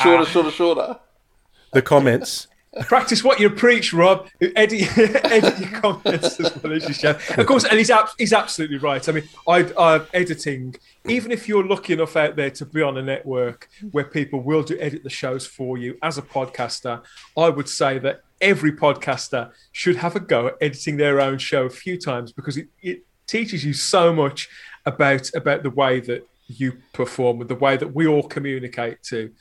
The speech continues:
Speaker 3: So, yeah,
Speaker 2: Do you
Speaker 3: I,
Speaker 2: get
Speaker 3: I
Speaker 2: yours
Speaker 3: think
Speaker 2: done
Speaker 3: he's
Speaker 2: for
Speaker 3: right.
Speaker 2: you?
Speaker 3: I don't now. Not now. I produce it myself, but I used to. Yeah.
Speaker 2: Oh, well.
Speaker 3: I edit it all myself now, and, and again, it's a, editing is a learning curve in itself. I think there's,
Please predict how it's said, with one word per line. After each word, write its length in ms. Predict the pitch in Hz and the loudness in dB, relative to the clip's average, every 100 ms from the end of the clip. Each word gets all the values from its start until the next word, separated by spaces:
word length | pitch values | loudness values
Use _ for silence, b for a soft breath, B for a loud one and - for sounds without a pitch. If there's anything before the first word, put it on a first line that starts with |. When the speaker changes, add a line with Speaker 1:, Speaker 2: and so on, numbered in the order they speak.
| _ | _
Speaker 3:
So, 180 | - 127 | -8 -4
yeah, 180 | 135 139 | 0 2
Speaker 2:
Do 60 | |
you 60 | 226 | 2
Speaker 3:
I, 0 | |
Speaker 2:
get 180 | 220 185 | 4 4
Speaker 3:
I 20 | |
Speaker 2:
yours 140 | 175 147 | 4 4
Speaker 3:
think 60 | |
Speaker 2:
done 140 | 160 151 | 4 2
Speaker 3:
he's 100 | - | 0
Speaker 2:
for 140 | 160 | 0
Speaker 3:
right. 80 | 120 | 2
Speaker 2:
you? 140 | 98 - _ _ _ _ _ _ _ _ _ _ _ _ _ _ - | 0 -6 _ _ _ _ _ _ _ _ _ _ _ _ _ _ -4
Speaker 3:
I 100 | 135 | 0
don't 380 | 139 139 143 - | 0 0 -2 -6
now. 400 | 131 120 104 110 | -4 -4 -8 -10
Not 180 | 120 123 | -8 -4
now. 180 | 135 123 | -2 -2
I 40 | |
produce 440 | 123 123 120 120 120 | -4 -8 -6 -6 -6
it 60 | |
myself, 380 | 113 104 - 110 | -10 -10 -8 -8
but 120 | 113 110 | -6 -6
I 20 | |
used 380 | 110 110 - - | -8 -10 -12 -14
to. 80 | 85 | -16
Yeah. 340 | 90 95 92 95 _ _ _ _ _ | -14 -14 -16 -20 _ _ _ _ _
Speaker 2:
Oh, 440 | - 98 104 82 78 _ _ | -16 -14 -14 -16 -20 _ _
well. 340 | 95 107 78 - _ _ _ _ | -14 -14 -14 -20 _ _ _ _
Speaker 3:
I 140 | 123 156 | 0 0
edit 200 | 160 151 | 0 -4
it 100 | - | -2
all 100 | 151 | 0
myself 520 | 139 135 - 131 123 | 2 0 0 2 2
now, 260 | 123 117 113 b b b | -2 -8 -10 b b b
and, 140 | 147 147 | -6 0
and 140 | 185 | 2
again, 320 | 202 196 214 208 | 2 2 2 2
it's 200 | - 202 | 0 0
a, 100 | - - - | -2 -2 0
editing 480 | 190 208 180 139 127 | 0 0 -2 -2 -2
is 140 | 135 | -2
a 40 | 147 | 0
learning 340 | 151 147 143 | 2 0 -4
curve 260 | 147 139 127 | -4 -4 -6
in 60 | |
itself. 520 | 135 - 143 151 151 | -8 -4 0 0 -2
I 40 | 143 | -8
think 120 | - | -8
there's, 300 | 135 131 - | -8 -8 -12